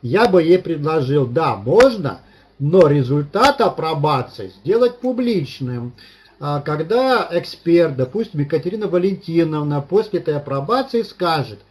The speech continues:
«Я не рекомендую» или «Я рекомендую этот сервис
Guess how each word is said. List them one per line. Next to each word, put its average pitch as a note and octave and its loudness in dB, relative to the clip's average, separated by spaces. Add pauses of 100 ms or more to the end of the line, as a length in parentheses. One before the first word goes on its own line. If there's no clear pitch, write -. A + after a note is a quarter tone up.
(120)
«Я G3+ 0 (340)
не A#3+ 2
рекомендую» C3 0 (160)
или A3+ 0
«Я A3 0
рекомендую A#3 2
этот B2+ -10
сервис A#3+ -2